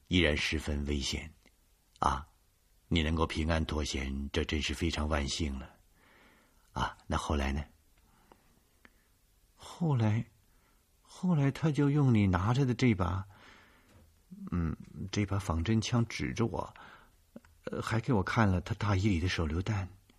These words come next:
然后对我说，呃，他说我没有选择的可能，因为他在我女儿的小车里也放了炸弹。不过他同时安慰我，他只想抢银行，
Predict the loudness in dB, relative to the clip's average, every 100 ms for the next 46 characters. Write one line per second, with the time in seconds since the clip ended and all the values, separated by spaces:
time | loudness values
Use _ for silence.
0 | _ -2 0 0 0 0 0 0 0 -6
1 | -20 -20 -20 -20 _ _ _ -16 -8 -6
2 | -4 -2 -2 0 2 4 4 4 2 2
3 | 2 0 0 -2 -2 -2 -2 -4 -6 -18
4 | -20 -2 4 8 6 4 -10 -18 -20 _
5 | _ _ _ _ -2 4 4 4 4 2
6 | 0 0 0 0 -4 -4 -2 0 0 0
7 | -8 -18 _ -2 0 0 -2 -2 -2 -2
8 | -4 -4 -8 -10 _ _ _ _ _ _
9 | _ _ _ _ _ _ _ -20 _ _
10 | -2 0 -2 -4 0 0 0 2 2 4
11 | 0 -2 -8 -12 -20 -20 -20 _ _ _
12 | _ -4 -4 0 0 4 4 4 -2 0
13 | 0 0 0 2 0 0 0 0